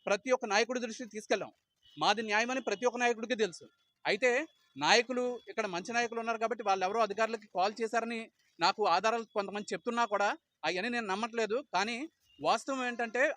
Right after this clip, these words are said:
అధికారులు స్పందించట్లేదు. అంటే పోలీస్ డిపార్ట్‌మెంట్‌కి వెళ్తే ఎంత ఘోరంగా ఉందంటే పరిస్థితి, సీఐ గారు కానీ డీఎస్పీ గారు కానీ కనిపించినా కనిపించలేనట్టు, వినిపించినా వినిపించలేనట్టు, మాట్లాడినా మాట్లాడలేనట్టు వ్యవహరిస్తున్నారు. ఎందుకంటే వాళ్ళకి ఐపీసీ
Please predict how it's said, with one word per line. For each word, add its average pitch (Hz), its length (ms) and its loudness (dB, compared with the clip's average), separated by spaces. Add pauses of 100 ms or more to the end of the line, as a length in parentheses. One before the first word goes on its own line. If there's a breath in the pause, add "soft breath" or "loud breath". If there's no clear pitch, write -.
అధికారులు 233 380 -2
స్పందించట్లేదు. 202 580 -2 (460)
అంటే 220 120 -2 (160)
పోలీస్ 214 300 -2
డిపార్ట్‌మెంట్‌కి 233 460 0
వెళ్తే 220 240 2
ఎంత 180 200 -4
ఘోరంగా 226 360 8
ఉందంటే 214 300 -4
పరిస్థితి, 180 340 -8 (580)
సీఐ 247 280 2
గారు 247 180 4
కానీ 247 200 0
డీఎస్పీ 220 360 -2
గారు 214 180 4
కానీ 190 160 -2 (800)
కనిపించినా 254 420 0 (100)
కనిపించలేనట్టు, 220 600 -2 (500)
వినిపించినా 247 520 -2
వినిపించలేనట్టు, 214 640 -2 (380)
మాట్లాడినా 247 440 0 (120)
మాట్లాడలేనట్టు 233 580 0
వ్యవహరిస్తున్నారు. 190 520 0 (420)
ఎందుకంటే 226 360 0 (800)
వాళ్ళకి 233 340 2 (420)
ఐపీసీ 254 300 -2